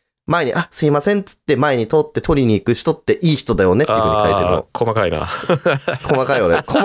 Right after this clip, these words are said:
Speaker 1: かいけど、まあね、
Speaker 2: わかる。
Speaker 1: 多分いろいろ飛び回るから、
Speaker 2: わかる。
Speaker 1: そう。
Speaker 2: うん。
Speaker 1: 言いたいことはわかる。確かにね、あの、
Speaker 2: そうで。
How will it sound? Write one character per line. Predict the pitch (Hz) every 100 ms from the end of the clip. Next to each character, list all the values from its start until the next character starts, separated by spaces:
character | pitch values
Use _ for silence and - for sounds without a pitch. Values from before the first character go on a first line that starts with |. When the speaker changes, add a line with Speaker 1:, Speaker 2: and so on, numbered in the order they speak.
| 208
Speaker 1:
か | 226
い | 415
け | 175
ど、 | 135 117 110 107 _ - - -
ま |
あ | 202
ね、 | 190 165
Speaker 2:
わ | 117 110
か | -
る。 | 208
Speaker 1:
多 |
分 | 160
い | 165
ろ | 185 202
い |
ろ | 196
飛 | 202
び | 185 196
回 | 196
る | 185
か | 131
ら、 | 101 95 - -
Speaker 2:
わ | 107
か | 104 95
る。 | 113 - - -
Speaker 1:
そ |
う。 |
Speaker 2:
う | 90 82
ん。 | 104 _ _ _ _ _
Speaker 1:
言 | 170 185
い |
た |
い | 190
こ | 185
と | 117
は |
わ | 90
か | 92
る。 | -
確 | 190 190
か | 139
に | 101
ね、 | 85
あ | 90
の、 |
Speaker 2:
そ | 117 95
う |
で。 | -